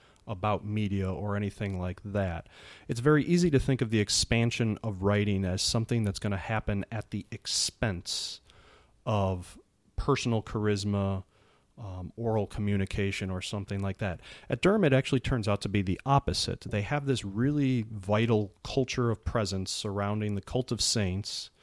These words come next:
that has to do with sort of direct access to bodies, to persons, to authorities. And when writing appears on the scene, as it were, when, when writing becomes a more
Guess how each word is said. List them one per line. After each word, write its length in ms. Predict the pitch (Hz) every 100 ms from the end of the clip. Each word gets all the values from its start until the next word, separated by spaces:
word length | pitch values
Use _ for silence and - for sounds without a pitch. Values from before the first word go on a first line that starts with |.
| _ - -
that 140 | 110 -
has 280 | - 110
to 100 | -
do 160 | 107 107
with 180 | 101 95
sort 200 | - 98
of 160 | 87
direct 420 | 90 90 95 104 -
access 400 | 104 107 - 95 -
to 120 | 95
bodies, 680 | 87 101 107 110 104 104 -
to 200 | - 101 -
persons, 840 | - 127 - 113 98 98 - - _
to 160 | - 95
authorities. 920 | - - 110 104 98 98 95 98 - - - - - - -
And 140 | 147
when 220 | 143 139 - -
writing 640 | 131 196 214 180 156 127 - - _ _ _ _ _ _ _
appears 520 | 127 - - 180 151
on 140 | 127 110
the 60 |
scene, 360 | 98 - 147 98
as 140 | 87
it 80 | 87
were, 240 | 87 90 90
when, 300 | 98 101 -
when 360 | 139 113 104 101
writing 520 | 131 104 113 127 123
becomes 460 | 107 98 - 120 110
a 60 | 98
more 720 | 98 101 110 117 117 107